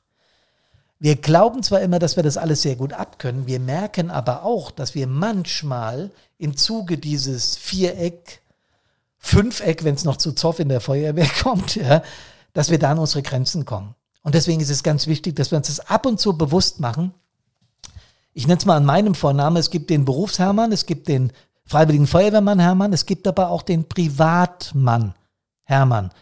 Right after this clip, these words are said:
den Familienmenschen, den, den Partner, den, und so weiter und so weiter. Also da gibt's eine Menge Rollen, aber eine Rolle dürfen wir dabei nicht vergessen. Unsere eigene Zeit, die wir für uns brauchen, die sogenannte Freizeit.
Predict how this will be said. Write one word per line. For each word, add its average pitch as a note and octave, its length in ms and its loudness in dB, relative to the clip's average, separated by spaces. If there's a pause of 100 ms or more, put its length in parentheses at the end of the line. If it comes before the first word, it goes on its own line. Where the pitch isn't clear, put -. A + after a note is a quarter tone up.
den B2+ 120 -4
Familienmenschen, G#3 880 4 (380)
den, C3+ 200 2 (140)
den C3 360 -4
Partner, F#3+ 580 2 (160)
den, C#3+ 400 -6 (240)
und B3 160 4
so G#3 100 6
weiter F3+ 240 6
und F3 80 2
so D#3 120 2
weiter. B2 240 4
Also E3 180 -2 (200)
da D3+ 100 0
gibt's F#3 200 -2
eine G3 100 8
Menge G3+ 200 6
Rollen, F3 400 4
aber D3+ 180 2
eine A3+ 200 4
Rolle G#3 200 4
dürfen F#3+ 220 4
wir G3 60 6
dabei E3+ 200 2
nicht F#3+ 240 0
vergessen. E3+ 460 -4 (400)
Unsere - 500 -2
eigene E3 680 2 (460)
Zeit, C#3+ 480 2
die C3 140 -2
wir C#3+ 120 4
für D#3 180 -6
uns C#3+ 380 2
brauchen, G#2 480 -8 (200)
die D#3+ 100 -2
sogenannte C#3 720 2
Freizeit. A#2 720 -4